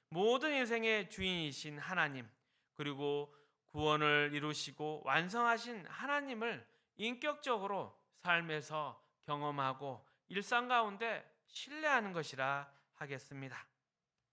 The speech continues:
그리고 우리는 이것을 요한복음 십칠 장 이 절, 삼 절의 말씀에서도 확인할 수 있습니다.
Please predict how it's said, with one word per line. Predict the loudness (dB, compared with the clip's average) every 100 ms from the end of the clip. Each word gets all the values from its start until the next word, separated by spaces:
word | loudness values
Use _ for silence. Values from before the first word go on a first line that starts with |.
| _ _ _ _ _ _ _
그리고 | -2 2 4 4 4
우리는 | 4 4 4
이것을 | 2 2 2 0 -2 2
요한복음 | 6 6 4 -4 -6 -8 -12
십칠 | -14 -14 -8 -8 -4
장 | -2 -2 -4 -16 _ -10
이 | -2
절, | 0 0
삼 | -2
절의 | -4 -2 0
말씀에서도 | 0 0 -4 -8 -8 -8 -6 -6 -10 _ _
확인할 | -10 -4 -2 -2
수 | -4 -10 -10 -8
있습니다. | -10 -12 -12 -12 -12